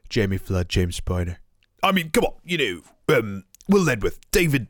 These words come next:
McCarthy, uh, Ross Wilson, John Schofield,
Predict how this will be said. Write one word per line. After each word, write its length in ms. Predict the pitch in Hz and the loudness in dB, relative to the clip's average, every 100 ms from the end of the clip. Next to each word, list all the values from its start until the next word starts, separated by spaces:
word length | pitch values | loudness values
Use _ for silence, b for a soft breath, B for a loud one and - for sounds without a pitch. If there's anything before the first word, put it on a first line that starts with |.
| - | -8
McCarthy, 760 | 139 143 123 - 175 147 - 117 - _ - | 0 2 2 2 2 0 -4 -10 -16 _ -2
uh, 220 | 101 90 | 0 0
Ross 460 | 92 143 170 - - | 0 0 0 -2 0
Wilson, 420 | 165 147 - 113 - b b b b b | 2 2 0 -6 -16 b b b b b
John 220 | 113 98 | -2 -2
Schofield, 600 | - 165 151 156 131 123 | 0 0 2 2 0 -2